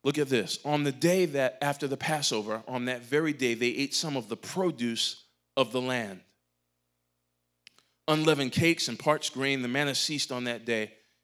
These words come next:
and they had eaten some of the produce of the land, so that the sons of Israel no longer had manna, but they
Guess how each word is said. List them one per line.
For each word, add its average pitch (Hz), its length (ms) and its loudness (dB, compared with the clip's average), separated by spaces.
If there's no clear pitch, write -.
and 131 160 0
they 123 80 6
had 113 100 2
eaten 160 260 -6
some 151 220 0
of 139 60 -2
the 120 80 -4
produce 147 480 -4
of 120 80 -4
the 117 80 -6
land, 120 260 -4
so 120 120 -4
that 110 120 -4
the 113 80 -8
sons 139 280 -4
of 120 100 -6
Israel 123 300 -2
no 135 160 -2
longer 139 320 -4
had 117 200 0
manna, 127 460 -2
but 127 180 -2
they 120 100 2